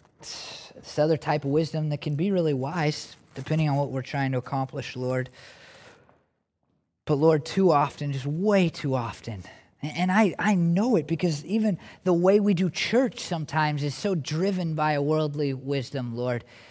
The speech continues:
We're just driven by, like, self.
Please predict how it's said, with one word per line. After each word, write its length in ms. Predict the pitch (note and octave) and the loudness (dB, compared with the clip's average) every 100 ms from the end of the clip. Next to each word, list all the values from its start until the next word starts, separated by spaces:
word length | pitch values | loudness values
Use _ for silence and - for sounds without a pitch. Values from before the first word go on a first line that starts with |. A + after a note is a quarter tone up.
| - - | -20 -2
We're 140 | D#3 | 0
just 260 | D#3+ F3+ - | 2 2 0
driven 440 | F3 G3 F#3+ F#3+ | 0 2 2 0
by, 240 | D#3+ D3+ D3 | 2 2 2
like, 400 | C#3 C3+ B2+ - - _ _ - | 0 -2 -4 -14 -20 _ _ -10
self. 760 | - - F3+ D#3+ - - - | -6 0 2 2 -4 -20 -20